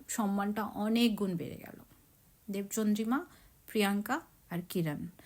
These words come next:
ওরা খুব ভালো থাকুক, ওদের বাবা মা ওদেরকে ভীষণভাবে ভালোভাবে মানুষ করেছে, তিনটে মেয়েকেই। এই যে স্ট্যান্ড পয়েন্টে অনেকে প্রশ্ন করবেন না দয়া করে যে এতদিন কেন বলেননি,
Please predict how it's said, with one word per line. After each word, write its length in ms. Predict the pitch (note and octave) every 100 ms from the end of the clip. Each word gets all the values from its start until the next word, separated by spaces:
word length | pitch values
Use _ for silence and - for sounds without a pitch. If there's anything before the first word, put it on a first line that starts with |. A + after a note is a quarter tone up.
| - -
ওরা 160 | G#3+ A#3+
খুব 360 | A#3+ - F4 C4
ভালো 220 | A#3+ G#3
থাকুক, 360 | G#3+ G#3 A#3+
ওদের 280 | A3 G#3+ B3+
বাবা 280 | G#3+ F#3+ F#3+
মা 200 | A3 A3
ওদেরকে 340 | G#3+ G#3 G#3+
ভীষণভাবে 640 | G#3+ F#3+ - A3+ A3 G#3 G3
ভালোভাবে 460 | E3+ F3+ G#3 G3+ G#3
মানুষ 340 | F3 D#3 F3
করেছে, 380 | - F3 F3 F3
তিনটে 300 | F3 F3+ F#3+
মেয়েকেই। 380 | F#3 F3+ - E3+ E3+ - - - - - - - -
এই 140 | A#3
যে 120 | A3+
স্ট্যান্ড 340 | A3+ G3+ G3 G3+
পয়েন্টে 300 | G#3 G#3+ A3+
অনেকে 320 | G#3 A3 A#3+
প্রশ্ন 380 | B3 G#3+ B3 A3
করবেন 320 | G3 F3 F3+
না 120 | F3
দয়া 160 | F3 D#3+
করে 240 | F#3 F#3+
যে 100 | F#3
এতদিন 440 | F#3+ F#3 A3 A#3
কেন 240 | A#3 G3+ G3+
বলেননি, 640 | F3+ E3+ F3+ F3 F3 F3